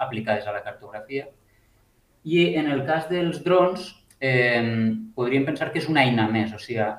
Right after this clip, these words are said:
és difícil a dia d'avui, sobretot, encara no estan les coses clares,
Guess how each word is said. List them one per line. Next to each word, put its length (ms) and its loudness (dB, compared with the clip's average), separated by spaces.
és 120 -6
difícil 760 -2
a 100 -4
dia 200 0
d'avui, 280 0
sobretot, 580 -6
encara 300 -6
no 80 -10
estan 240 -10
les 80 -16
coses 340 -10
clares, 460 -4